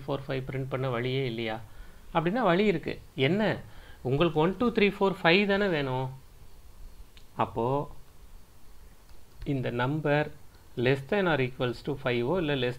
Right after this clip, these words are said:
than five-ஓ இருக்கிற போது மட்டும் இந்த print நம்பரை call பண்ணுங்க, மத்த டைம்ல call பண்ணாதீங்க. அப்போ எப்போ ஃபைவ் ஆயிருச்சோ, ஃபைவ் வரைக்கும் print ஆகும். எப்போ சிக்ஸ் ஆயிருச்சோ, அப்போ நீங்க வெளியில வந்துருவீங்க.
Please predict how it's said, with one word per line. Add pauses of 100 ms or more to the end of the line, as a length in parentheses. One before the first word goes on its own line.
than
five-ஓ
இருக்கிற
போது
மட்டும் (540)
இந்த
print
நம்பரை
call
பண்ணுங்க, (120)
மத்த
டைம்ல
call
பண்ணாதீங்க. (840)
அப்போ
எப்போ
ஃபைவ்
ஆயிருச்சோ, (460)
ஃபைவ்
வரைக்கும்
print
ஆகும். (460)
எப்போ
சிக்ஸ்
ஆயிருச்சோ, (500)
அப்போ
நீங்க
வெளியில
வந்துருவீங்க.